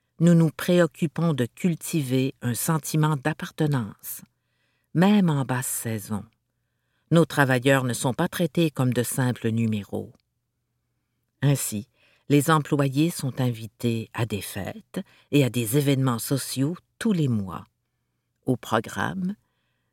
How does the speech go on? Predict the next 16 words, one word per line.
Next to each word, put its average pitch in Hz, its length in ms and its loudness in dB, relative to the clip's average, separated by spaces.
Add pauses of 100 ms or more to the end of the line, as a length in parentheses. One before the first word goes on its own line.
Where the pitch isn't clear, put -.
buffet, 143 520 2 (140)
bar, 135 460 0
musique 156 580 -2 (120)
et 202 100 4
tirage. 101 840 -4 (840)
Tout 247 280 2
au 165 80 8
long 147 180 4
de 127 80 0
l'année, 117 480 -4 (640)
ils 147 140 4
reçoivent 170 440 2
aussi 156 300 -2
des 135 140 0
petits 170 340 -2
cadeaux 156 500 0